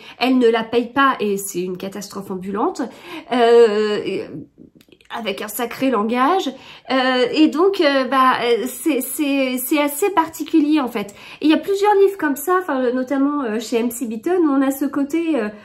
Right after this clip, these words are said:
euh, voilà, ce sont des personnages, euh, très chics et tout ça, et, et quand on les voit, on se dit, « Oh là, oh, c'est Georgie, euh, et tout, euh, gna gna. » Euh, oui, mais, euh, les gens ne se doutent pas qu'il n'y a pas d'argent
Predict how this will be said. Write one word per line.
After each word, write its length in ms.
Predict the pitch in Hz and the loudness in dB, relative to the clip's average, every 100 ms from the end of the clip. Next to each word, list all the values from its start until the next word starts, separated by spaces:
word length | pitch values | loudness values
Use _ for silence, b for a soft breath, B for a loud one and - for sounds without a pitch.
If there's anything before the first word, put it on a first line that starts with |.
| B B | B B
euh, 140 | 233 | -2
voilà, 260 | 233 269 233 | 0 0 -2
ce 140 | 220 | -4
sont 120 | 220 254 | -8 -6
des 120 | 247 | -6
personnages, 480 | 262 - 269 269 262 | -6 -6 -4 -2 -2
euh, 100 | 226 | -4
très 220 | - 254 | -6 -8
chics 440 | - - 269 262 | -6 -6 -6 -6
et 60 | 233 | -12
tout 140 | 240 | -10
ça, 420 | 233 294 269 254 | -6 -2 0 0
et, 100 | 208 202 B B | -2 -6 B B
et 60 | |
quand 240 | 233 233 233 | 0 0 0
on 40 | |
les 120 | 226 | 0
voit, 160 | 220 262 | 0 0
on 60 | 233 | -2
se 80 | |
dit, « 100 | 196 - | -6 -10
Oh 180 | 71 64 | -14 -16
là, 140 | - - | -16 -14
oh, 300 | 330 - 220 | -16 -16 -14
c'est 180 | - 196 | -10 -8
Georgie, 600 | 208 196 - 214 208 196 | -6 -8 -8 -12 -10 -10
euh, 160 | - - | -12 -14
et 40 | |
tout, 360 | - - - - - | -18 -20 -16 -16 -16
euh, 100 | - | -14
gna 340 | 196 196 202 294 | -12 -10 -8 -8
gna. » 80 | 330 B B B | -10 B B B
Euh, 60 | 202 202 - | -20 -18 -12
oui, 560 | 208 226 285 320 330 - | -8 0 2 2 0 -6
mais, 460 | 208 233 269 285 - | -4 0 0 0 -4
euh, 140 | 226 214 | -6 -4
les 160 | 214 | -6
gens 160 | 208 269 | -4 -2
ne 100 | 233 | -2
se 100 | 196 | -4
doutent 240 | 196 - | -14 -12
pas 200 | 247 247 | -6 -6
qu'il 440 | 262 240 220 233 196 | -6 -8 -6 -6 -8
n'y 60 | |
a 60 | 175 | -8
pas 180 | - 240 | -8 -6
d'argent 560 | 214 190 208 208 226 | -8 -10 -8 -8 -8